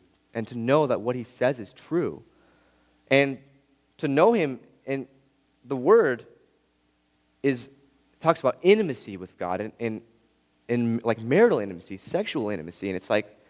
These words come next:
to know God in such a deep, deep way that you know what he said is true,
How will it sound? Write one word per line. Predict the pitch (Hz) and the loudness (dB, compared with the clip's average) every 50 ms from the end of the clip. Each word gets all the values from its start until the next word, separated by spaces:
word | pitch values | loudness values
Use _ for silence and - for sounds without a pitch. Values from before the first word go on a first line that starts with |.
| _ _ - | _ _ -8
to | - 135 | -4 -2
know | 127 131 156 175 190 185 | 0 2 4 4 2 2
God | 156 151 143 139 147 139 | 2 0 2 2 2 0
in | 127 131 | -4 -8
such | - - 135 - | -8 -8 -6 -4
a | 127 113 | -6 -8
deep, | 113 110 - - 131 139 147 147 139 - - - | -8 -10 -14 -8 -6 -4 -4 -4 -6 -10 -12 -8
deep | - 123 127 123 - - | -4 -4 -4 -4 -6 -4
way | 98 104 120 147 135 95 90 - 98 98 - _ _ _ _ _ _ _ _ _ _ _ _ _ _ _ _ _ _ _ _ | 0 2 2 2 2 0 -2 -4 -8 -12 -16 _ _ _ _ _ _ _ _ _ _ _ _ _ _ _ _ _ _ _ _
that | - 117 127 | 0 0 2
you | 131 127 | 0 -2
know | 117 120 143 175 | -2 0 0 0
what | 190 208 | -2 -4
he | 143 101 | -6 -8
said | - - - 95 87 | -8 -6 -6 -4 -4
is | 87 87 - | -6 -10 -14
true, | - - - 87 85 87 90 117 | -16 -14 -12 -12 -10 -8 -10 -10